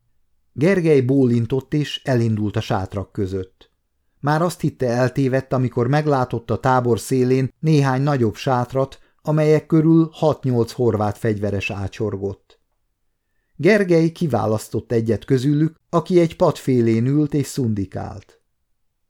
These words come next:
„Ez lehet a parancsnok”, gondolta magában.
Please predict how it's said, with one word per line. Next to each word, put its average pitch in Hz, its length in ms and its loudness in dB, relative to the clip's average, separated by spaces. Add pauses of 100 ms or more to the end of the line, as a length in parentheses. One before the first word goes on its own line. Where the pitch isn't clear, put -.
(320)
„Ez 92 220 -8
lehet 98 300 -4
a 85 80 -6
parancsnok”, - 920 -8 (420)
gondolta 104 600 -4
magában. 98 720 -6